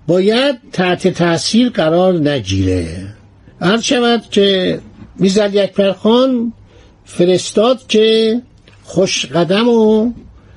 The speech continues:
بگیرن و به او وعده عفو شاهنشاه رو بدن، خیالش رو از هر سو آسوده کنن.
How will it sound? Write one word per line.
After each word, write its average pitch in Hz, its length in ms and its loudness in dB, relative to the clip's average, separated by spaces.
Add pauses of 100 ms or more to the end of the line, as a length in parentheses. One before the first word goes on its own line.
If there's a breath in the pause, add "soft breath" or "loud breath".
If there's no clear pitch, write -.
(280 soft breath)
بگیرن 208 800 0 (500 soft breath)
و 180 120 0
به 170 100 0
او 220 280 2
وعده 175 600 0 (200)
عفو 233 440 -2
شاهنشاه 156 640 0
رو 208 260 2
بدن، 110 720 0 (400 soft breath)
خیالش 214 580 0
رو 220 80 2
از 190 300 -2
هر 269 380 -4
سو 254 460 0
آسوده 143 520 0
کنن. 95 540 -4